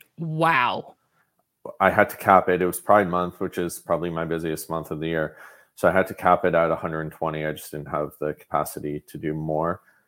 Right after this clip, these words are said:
Speaker 2: Um, that project got over four point five million impressions on Twitter, just on my Twitter with no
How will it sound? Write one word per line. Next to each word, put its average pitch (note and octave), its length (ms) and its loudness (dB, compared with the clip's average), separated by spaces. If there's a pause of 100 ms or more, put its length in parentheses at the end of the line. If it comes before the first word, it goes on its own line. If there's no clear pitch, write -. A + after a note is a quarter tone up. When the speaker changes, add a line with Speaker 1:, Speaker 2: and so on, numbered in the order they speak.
(240)
Speaker 2:
Um, F2 540 2
that F2+ 480 4
project G2 500 2
got F2+ 180 6
over F2 340 2
four F2+ 440 -2
point G2+ 320 -6
five E2+ 560 0
million E2+ 800 -4
impressions - 1700 -8
on E2 240 -4
Twitter, G2 640 -4
just - 180 -6
on F#2 120 2
my D#2 240 -2
Twitter E2 420 -2
with E2 240 -6
no D#2+ 560 -2